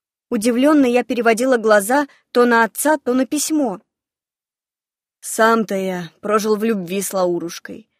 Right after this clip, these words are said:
Так пусть будет и тебе счастье. Но смотри, коли обидит чем,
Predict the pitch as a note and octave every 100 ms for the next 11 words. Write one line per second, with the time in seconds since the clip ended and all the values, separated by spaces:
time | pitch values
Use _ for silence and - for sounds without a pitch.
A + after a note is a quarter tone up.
0 | _ _ _ _ - C4+ - D#4 D4 G#3+
1 | B3 A#3 B3+ - A3+ F#3 F3+ - - F3
2 | E3+ - F3+ - - _ _ _ F#3+ G3
3 | G3+ G3+ A#3+ B3+ C#4+ A#3 G#3+ G3 G#3 _
4 | _ _ _ _ A3 G#3+ G3+ G3 F3 A3+
5 | C#4+ C#4+ - - F3 E3+